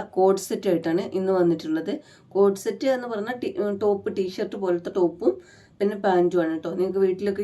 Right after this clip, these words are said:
യൂസ് ചെയ്യാൻ പറ്റുന്ന ഐറ്റംസ് ആണ് വന്നിട്ടുള്ളത്. അതുപോലെ തന്നെ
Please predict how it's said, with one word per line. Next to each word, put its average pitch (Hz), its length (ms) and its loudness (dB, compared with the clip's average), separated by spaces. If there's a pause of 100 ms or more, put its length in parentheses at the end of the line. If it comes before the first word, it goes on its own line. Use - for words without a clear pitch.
യൂസ് 175 180 0
ചെയ്യാൻ 180 300 0
പറ്റുന്ന 180 260 -2 (1300)
ഐറ്റംസ് 185 360 2
ആണ് 180 160 4
വന്നിട്ടുള്ളത്. 170 500 -2 (760)
അതുപോലെ 196 320 0
തന്നെ 220 200 -2